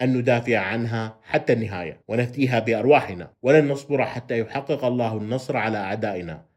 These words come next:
أعداء العرب والمسلمين." قال الفقيه:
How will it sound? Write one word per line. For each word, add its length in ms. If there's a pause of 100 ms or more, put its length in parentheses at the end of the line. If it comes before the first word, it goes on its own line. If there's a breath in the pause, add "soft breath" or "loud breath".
(180)
أعداء 340
العرب 340
والمسلمين." 680 (180)
قال 180
الفقيه: 500